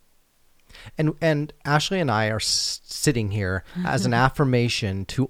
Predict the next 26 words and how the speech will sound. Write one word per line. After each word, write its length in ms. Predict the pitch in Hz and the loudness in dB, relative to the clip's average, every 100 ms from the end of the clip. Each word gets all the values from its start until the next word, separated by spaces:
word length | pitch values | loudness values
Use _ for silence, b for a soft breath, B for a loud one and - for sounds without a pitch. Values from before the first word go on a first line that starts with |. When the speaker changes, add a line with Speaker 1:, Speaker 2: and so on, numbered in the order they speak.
| - | 2
Speaker 1:
all 280 | 120 143 | 4 6
of 100 | 143 | 4
you 320 | 113 98 95 92 | 2 0 -2 -4
to 60 | 190 | -6
Speaker 2:
Yes. 200 | 151 - | -2 0
Speaker 1:
say 200 | 135 117 | 2 2
that 260 | 113 101 B B B B B | 0 0 B B B B B
if 200 | - 131 | -2 -2
you 160 | 131 151 | 0 0
really, 380 | 120 135 143 160 | 4 4 4 2
the 120 | 135 | 2
power 400 | - - 143 165 | 0 2 4 4
of 140 | 175 - | 0 0
putting 260 | 143 135 | 0 2
it 80 | 117 | 0
out 200 | 98 - | 0 -2
there, 180 | 98 87 | -6 -4
I 60 | 107 | -2
know 120 | 110 | -2
that 140 | 110 | -2
sounds 280 | - 110 101 | 0 0 -2
Speaker 2:
Yes. 80 | 95 | 0
Speaker 1:
really, 320 | 113 117 117 | 2 2 0
like, 280 | 107 104 - - | -2 -4 -8 -6
holistic 560 | 120 107 - 113 - | -4 -2 -2 -4 -6
and, 280 | 117 104 104 | -6 -6 -8